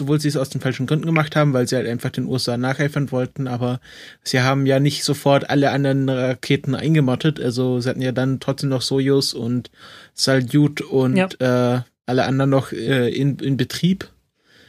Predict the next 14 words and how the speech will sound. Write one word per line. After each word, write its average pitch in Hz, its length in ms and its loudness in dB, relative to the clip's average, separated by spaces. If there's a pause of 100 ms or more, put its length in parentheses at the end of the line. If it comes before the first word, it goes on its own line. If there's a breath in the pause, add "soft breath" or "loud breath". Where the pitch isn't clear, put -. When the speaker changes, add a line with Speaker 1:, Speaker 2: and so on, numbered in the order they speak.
(260 soft breath)
Speaker 1:
Und, 131 640 0
äh, 113 220 -4
ha-, 127 380 0
haben 131 140 0
das, 127 380 -2
haben 127 300 0
ihr 131 260 2
Buran 127 560 0
Space 135 280 -2
Shuttle 131 380 -2
nur 135 220 0
als 120 500 -2
weiteres 127 720 0
M-, 123 140 -6